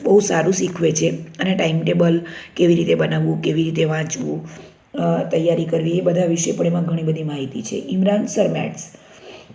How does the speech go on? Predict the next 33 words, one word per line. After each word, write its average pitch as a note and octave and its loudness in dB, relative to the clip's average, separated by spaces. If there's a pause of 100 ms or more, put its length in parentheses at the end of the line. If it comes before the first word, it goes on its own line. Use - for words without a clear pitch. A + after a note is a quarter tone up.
(640)
YouTube - -4
ચેનલ - -2
છે, - -2 (320)
એની F#3+ 0
અંદર G3 2
જે G#3 6
લોજિકલ E3+ 2
ક્વેશ્ચન G3+ 0
હોય F#3+ 2
છે F#3+ 0
ને, A#3 4
જે E3+ 2
તમારે F3 2
મેથમાં E3 2
તૈયાર E3+ 2 (140)
સી-, - -4
અ, F3 0
કરવાના D#3+ 0
છે, D#3 -4 (480)
મેન્ટલ E3 2
એબિલિટી F3 0
ટે-, - -2
અ, E3+ 2
ટેસ્ટમાં, D#3+ -2
બરાબર? G3+ 2 (460)
તો D#3+ -2
એની F#3 2
અંદર E3+ 2
તમને E3 -2
ઇમરાન D#3+ 0
સર F3+ 2
મેથ્સ, E3 -2
અ, D#3+ 0